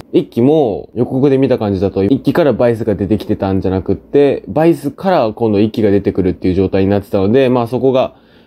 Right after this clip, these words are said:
ね、その自由になったことでバイスがどう行動していくのかがね、次の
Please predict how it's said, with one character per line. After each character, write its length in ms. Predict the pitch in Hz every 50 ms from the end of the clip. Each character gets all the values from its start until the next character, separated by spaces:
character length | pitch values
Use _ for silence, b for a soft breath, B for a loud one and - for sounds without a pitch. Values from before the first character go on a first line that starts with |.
| b b
ね、 100 | - 165
そ 160 | - - 131
の 120 | 117 113 107
自 180 | 95 101 117
由 80 | 135 135
に 80 | 131 120
な 100 | 117 113
っ 40 |
た 120 | - - 113
こ 140 | - 110 101
と 100 | 104 98
で 80 | 95
バ 160 | 87 82 104
イ 60 | 104 101
ス 80 | -
が 100 | 92 90
ど 200 | 90 101 160 165
う 40 | 139
行 220 | - - 107 104
動 160 | 98 104 98 98
し 80 | -
て 80 | - 107
い 80 | 98
く 100 | - 110
の 80 | 101 95
か 180 | - 85 82 -
が 200 | - 76 60 - - - -
ね、 200 | 107 107 101 92
次 240 | - - 107 110 110
の 300 | 101 95 90 85 -